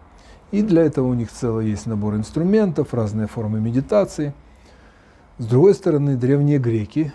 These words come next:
превозносили именно тело. Они прославляли физическую красоту и гармонию, развивали у себя спорт, искусство,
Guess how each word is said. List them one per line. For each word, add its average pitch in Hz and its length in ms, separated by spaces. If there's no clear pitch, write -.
превозносили 120 680
именно 135 340
тело. 101 440
Они 127 240
прославляли 117 560
физическую 110 580
красоту 147 880
и 113 80
гармонию, 120 640
развивали 113 520
у 110 60
себя 107 200
спорт, - 480
искусство, 170 580